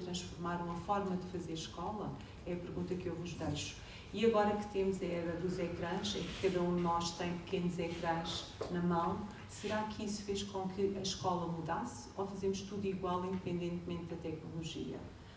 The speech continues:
Não é? E, portanto, é aqui, é que, aqui é que está a questão. Ou seja, nós temos que refletir de forma crítica, ah, e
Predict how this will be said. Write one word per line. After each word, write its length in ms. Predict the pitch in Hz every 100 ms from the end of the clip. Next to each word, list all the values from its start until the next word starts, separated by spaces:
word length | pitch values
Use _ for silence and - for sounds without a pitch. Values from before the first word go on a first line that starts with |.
| -
Não 120 | 160 160
é? 180 | 196 214 - -
E, 60 | 175
portanto, 480 | - 196 185 185 - - - -
é 160 | 185
aqui, 420 | 185 - 196 214
é 100 | 196 196 -
que, 420 | 208 208 208 196 - - -
aqui 220 | 202 202 214
é 60 |
que 60 | 208
está 180 | - 202
a 40 |
questão. 320 | 202 - 196
Ou 80 | 185
seja, 300 | 185 190 185
nós 180 | 185 196
temos 260 | - 233 -
que 100 | -
refletir 580 | - 202 196 196 185
de 100 | -
forma 320 | - 202 196 190
crítica, 720 | 185 175 175 - 202 208 254 - - - - -
ah, 260 | 196 185 - 202
e 220 | 202